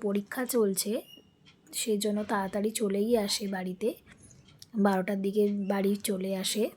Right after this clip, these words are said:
তো হালকাই টিফিন দেব, বেশি ভারী টিফিন দেব না। আর আজকে ফল দিচ্ছি, ও ওয়াটারমেলন ভালোবাসে, সেজন্য একটু ছোট ছোট কিউব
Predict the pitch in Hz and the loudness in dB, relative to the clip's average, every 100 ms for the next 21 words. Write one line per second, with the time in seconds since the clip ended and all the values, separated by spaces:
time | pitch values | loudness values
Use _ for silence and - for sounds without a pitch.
0 | - - _ _ - - 190 - 165 185 | -14 -20 _ _ -20 -20 -20 -14 -8 -4
1 | 190 190 214 214 226 202 214 202 202 208 | -2 0 2 2 0 -4 0 0 0 0
2 | 294 247 208 214 208 226 202 202 220 202 | -2 0 -2 -2 -4 -6 -6 -6 -2 -2
3 | 196 196 208 226 202 196 - 202 - 202 | -2 -2 -2 0 -2 -4 -6 -8 -6 -2
4 | 196 202 208 202 - 233 330 - - - | 0 0 -2 -2 -4 -4 -8 -14 -20 -20
5 | - - - _ _ _ _ - - - | -20 -20 -20 _ _ _ _ -20 -20 -20
6 | - - - _ _ - - - 226 214 | -20 -20 -20 _ _ -20 -20 -20 -12 -6
7 | 196 202 196 208 202 202 202 208 196 196 | -2 -2 0 2 4 4 4 4 0 0
8 | 208 208 226 233 302 - - - 208 190 | 0 0 0 0 -2 -6 -10 -6 -4 -2
9 | 196 190 190 190 180 - - 220 208 - | -2 -2 -4 -6 -10 -18 -20 -10 -8 -6
10 | 214 208 196 202 208 202 214 | -4 -4 -2 -2 -4 -4 -4